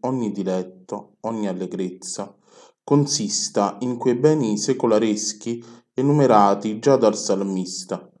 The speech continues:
cioè il saper parlar bene delle cose del secolo e aver buona attitudine per condurle, rapire o comperare gli onori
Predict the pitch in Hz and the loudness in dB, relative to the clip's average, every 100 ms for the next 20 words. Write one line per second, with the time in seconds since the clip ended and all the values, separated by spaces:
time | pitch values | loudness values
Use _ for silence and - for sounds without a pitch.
0 | _ _ _ - 98 104 123 123 - - | _ _ _ -6 0 2 0 -4 -14 -12
1 | 117 - - 92 117 117 110 98 95 92 | -10 -6 -4 0 0 0 -2 0 0 -2
2 | 90 98 98 101 104 101 - - 104 98 | -2 -2 -2 -2 -6 -8 -20 -12 -6 -4
3 | 98 117 113 95 90 - - 92 90 - | -4 -4 -4 -6 -6 -8 -4 -4 -4 -4
4 | 95 95 - - _ 151 143 120 107 131 | -6 -6 -18 -20 _ 4 6 6 6 4
5 | 160 117 120 117 165 143 117 110 127 - | 4 2 0 -2 -2 0 0 0 -2 -2
6 | 123 117 98 90 87 92 90 - - _ | -2 -2 -2 -6 -8 -8 -8 -12 -20 _
7 | _ _ _ _ _ _ _ _ _ - | _ _ _ _ _ _ _ _ _ 2
8 | 113 110 107 101 98 104 104 - - 135 | 2 2 0 2 2 2 0 -8 -4 -2
9 | 127 131 139 135 120 120 110 90 92 92 | 0 2 4 2 2 0 0 -2 -4 -6
10 | 92 | -10